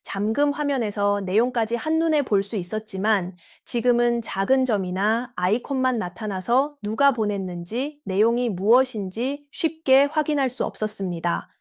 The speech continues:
하지만 설정을 조금만 바꾸면 예전처럼 큼지막하게 알림 내용을 볼 수 있습니다.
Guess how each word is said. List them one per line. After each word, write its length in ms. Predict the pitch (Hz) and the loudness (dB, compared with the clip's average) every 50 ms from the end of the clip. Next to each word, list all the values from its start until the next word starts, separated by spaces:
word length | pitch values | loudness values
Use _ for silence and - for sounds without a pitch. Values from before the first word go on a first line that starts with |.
| _ _ | _ _
하지만 600 | - - 233 233 233 220 208 208 214 220 220 226 226 - _ _ | -4 -2 0 0 2 2 2 2 2 2 0 -2 -6 -10 _ _
설정을 560 | - - 285 294 277 294 285 269 269 269 277 | -4 -2 -2 0 0 0 0 0 0 0 -2
조금만 540 | 269 - 226 214 220 285 285 285 285 285 262 | 0 2 2 2 4 2 2 2 0 0 0
바꾸면 580 | - - 175 - - 185 180 190 226 262 294 320 - _ _ _ - | -2 -6 -8 -8 -6 -4 -2 -2 0 0 -2 -4 -6 _ _ _ -2
예전처럼 760 | 202 196 196 208 240 233 233 - 226 185 190 214 247 277 277 - - | 0 2 2 4 4 2 2 0 0 2 4 4 4 2 0 -6 -4
큼지막하게 1040 | - 311 311 311 - 349 330 285 254 - - - 180 175 196 202 196 175 165 - _ | 0 0 2 2 2 2 0 0 0 -2 -6 -8 -6 -2 0 0 0 0 -4 -8 _
알림 400 | - - 175 190 214 254 254 247 | -6 -2 0 2 2 2 2 2
내용을 420 | 214 180 165 165 170 185 220 247 254 | 2 0 0 -2 0 4 4 4 4
볼 200 | - - 185 185 | 2 0 -2 -2
수 140 | - - 196 | -2 -2 -4
있습니다. 640 | 165 165 - 170 160 156 160 160 175 - - - | -4 -4 -6 -8 -10 -10 -8 -6 -6 -6 -6 -8